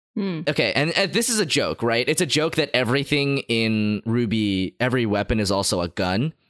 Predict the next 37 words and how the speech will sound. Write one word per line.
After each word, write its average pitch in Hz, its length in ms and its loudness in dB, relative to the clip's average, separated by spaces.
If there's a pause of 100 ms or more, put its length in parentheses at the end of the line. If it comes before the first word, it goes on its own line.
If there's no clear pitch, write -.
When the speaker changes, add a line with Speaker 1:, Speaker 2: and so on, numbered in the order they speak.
(180)
Speaker 2:
But 143 140 -2
there's - 240 4
Speaker 1:
Mm-hmm. 135 220 2
Speaker 2:
a 127 40 -2
very 139 340 0
good 147 180 0
reason 113 440 0
for 170 140 0
that 170 260 2 (320)
Speaker 1:
Mm-hmm. 208 80 0
Speaker 2:
from 147 400 2
an 139 100 2
animation 123 580 2
standpoint, 107 560 0 (260)
which 131 200 0
is 135 120 0
that 131 200 0
it 147 120 4
allows 135 500 2
you 170 120 2
to 139 200 0
fill 139 420 0
empty 135 320 0
spaces 123 640 0 (120)
and 123 380 2 (100)
to 117 160 0
create 98 420 0
empty 123 300 -2
spaces. 160 600 -2 (380)
Speaker 1:
Yeah. 339 240 -2 (100)
Speaker 2:
And 131 360 0 (420)
that's, 135 420 0
that's 139 200 2
exactly 120 400 0
it, 113 340 0
right? 107 300 0
And, 156 220 -2